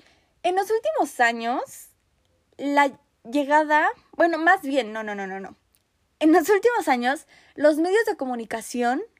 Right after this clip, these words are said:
cambiaron por completo. Chance, no por completo, pero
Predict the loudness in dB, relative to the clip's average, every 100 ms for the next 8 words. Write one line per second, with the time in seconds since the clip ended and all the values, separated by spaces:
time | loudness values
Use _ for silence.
0 | _ _ 2 4 2 -2 0 -2 0 -2
1 | -4 -10 -8 -8 -12 -18 _ _ _ _
2 | _ _ _ _ 2 2 6 4 4 0
3 | 2 4 4 2 0 2 2 2 0 2
4 | 2 2 -2